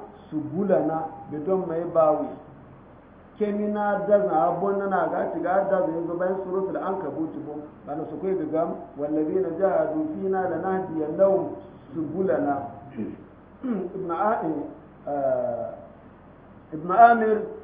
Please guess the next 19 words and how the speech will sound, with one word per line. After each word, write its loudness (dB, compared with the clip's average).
Abi 0
Amir, 8
mun -4
ga 6
gba, 4
mun -4
ga 8
gba 2
ka 2
tuna -4
wajen 0
gan, 0
"لنهدينهم 2
سبلنا" 2
bi -4
sukuni -6
ya -2
bawi. 0
Qur'ani 2